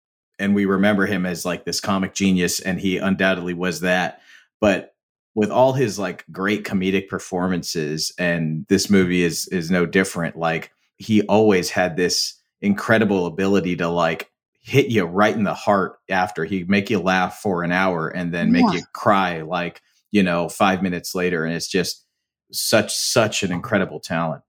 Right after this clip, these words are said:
Speaker 2: Yeah. Oh my God. Yeah, absolutely.
Speaker 1: Missus Doubtfire, if you haven't seen it, for the love of God, please check it out. And if you have seen it, it is worth a rewatch because,
Speaker 2: Mm-hmm.
Speaker 1: uh, I forgot how,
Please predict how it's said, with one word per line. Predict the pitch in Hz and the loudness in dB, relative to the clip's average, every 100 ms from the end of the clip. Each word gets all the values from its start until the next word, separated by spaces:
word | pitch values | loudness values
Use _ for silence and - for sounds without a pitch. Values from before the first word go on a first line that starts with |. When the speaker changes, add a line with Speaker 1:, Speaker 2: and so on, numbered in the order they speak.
| _ _ _ _ - | _ _ _ _ -2
Speaker 2:
Yeah. | 185 180 165 156 _ _ | 2 4 4 0 _ _
Oh | 190 | -2
my | 170 139 | 0 0
God. | 131 143 139 139 - _ _ | 0 2 2 0 -4 _ _
Yeah, | 156 151 127 - | -2 -2 -2 0
absolutely. | 170 - - 135 139 - 127 147 - _ - | -2 -2 -6 -4 -4 -2 -2 -4 -6 _ -4
Speaker 1:
Missus | 107 117 117 95 | -2 0 0 2
Doubtfire, | 104 101 - 101 90 87 85 85 | 4 4 2 0 2 0 -2 -4
if | 110 | 0
you | 127 | 4
haven't | 139 123 101 | 4 2 -2
seen | - 117 107 | 0 2 4
it, | 107 104 - _ _ _ - | 4 2 -4 _ _ _ -4
for | 110 | 0
the | 101 | 4
love | 104 98 | 4 4
of | 85 | 2
God, | 98 92 87 | 2 2 2
please | 107 98 | -2 -2
check | - 98 95 | 0 -2 0
it | 90 | 0
out. | 92 - | 2 2
And | 95 | 0
if | 98 | 0
you | 113 | 2
have | 135 - | 4 2
seen | - 98 90 | 0 0 0
it, | 92 | 0
it | 101 | 2
is | 95 90 | 0 2
worth | 101 95 - - | 2 0 -2 -6
a | 95 | -2
rewatch | 90 87 82 80 85 - | 0 0 2 0 0 -4
because, | 85 - 82 98 107 - | -6 -2 0 2 4 4
Speaker 2:
Mm-hmm. | 90 | 4
Speaker 1:
uh, | 87 82 - | 4 4 4
I | 110 | 2
forgot | 151 113 107 95 | 2 2 2 2
how, | 101 90 | -2 -4